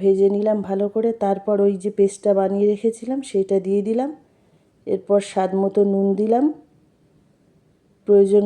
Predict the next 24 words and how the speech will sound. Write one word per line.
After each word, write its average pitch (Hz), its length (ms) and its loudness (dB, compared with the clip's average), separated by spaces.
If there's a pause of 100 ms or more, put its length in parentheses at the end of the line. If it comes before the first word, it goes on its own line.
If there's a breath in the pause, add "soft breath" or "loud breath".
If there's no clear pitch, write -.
মতো 196 160 0 (100)
হলুদ 190 300 2 (140)
দিলাম, 240 260 2 (1400)
প্রয়োজন 196 440 4
মতো 208 240 -4
একটু - 200 -12 (120)
জিরের 190 360 2
গুঁড়ো 202 280 4
দিলাম, 247 240 0 (1000)
একটু 196 220 -8 (140)
ধনের 190 380 2
গুঁড়ো 214 280 4
দিলাম, 247 240 0 (1160)
শুকনো 208 440 -4
লঙ্কার 214 400 2
গুঁড়ো 214 260 0
দিলাম 233 220 0 (440)
স্বাদ 196 200 -4 (120)
মতো। 214 180 -6 (1300)
দিয়ে 208 220 -6
খুব 226 120 -2 (120)
ভালো 190 260 2
করে 214 140 2 (100)
মশলাটাকে 208 580 0